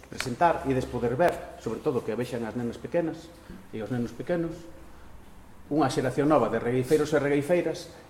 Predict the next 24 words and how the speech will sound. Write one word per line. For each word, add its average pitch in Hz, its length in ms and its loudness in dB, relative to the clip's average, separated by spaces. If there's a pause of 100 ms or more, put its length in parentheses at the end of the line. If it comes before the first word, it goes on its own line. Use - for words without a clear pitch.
(120)
que 143 160 0
van 190 160 6
facer 135 320 2
o 151 80 4
mesmo 185 480 2
e 131 80 0
que 147 80 -4
están 156 160 0
facendo 151 320 0
o 147 60 4
mesmo 131 260 4
que 127 100 0
facía 135 240 4
o 160 60 8
Reinote, 175 420 6 (400)
só 151 220 6
que 165 100 6
elas 160 220 4
están 156 180 4
buscándolle 147 560 4 (240)
as 131 140 -4
funcións 120 640 0 (500)
actuais. 95 540 -4 (580)
Están 120 240 0